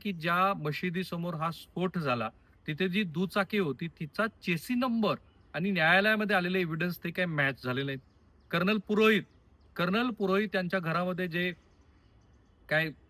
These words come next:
शस्त्र, ज्या मदतीनं, ज्या, अ, आरडीएस सारख्या घटकाच्या मदतीनं ती स्फोटकं तयार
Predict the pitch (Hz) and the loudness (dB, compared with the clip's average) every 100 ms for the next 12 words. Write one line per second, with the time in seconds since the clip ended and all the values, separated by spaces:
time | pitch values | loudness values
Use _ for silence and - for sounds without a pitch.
0 | - 160 147 160 170 - _ - 127 147 | -8 -6 -4 -2 -4 -6 _ -10 0 0
1 | 170 - 123 131 139 160 185 156 113 - | 0 -4 -6 -4 -4 -2 -2 -2 -4 -8
2 | - _ - 113 135 147 160 160 - _ | -20 _ -12 -4 0 2 2 -2 -12 _
3 | 120 117 117 - - - - 123 139 160 | -6 -4 -6 -10 -20 -20 -8 -4 0 0
4 | 180 165 151 170 147 123 156 160 156 139 | 0 -2 -4 -4 -4 -4 -6 -6 -4 -4
5 | 147 156 165 185 - - 139 180 208 208 | -4 -4 -6 -6 -8 -6 -4 -4 -2 0
6 | 190 | 0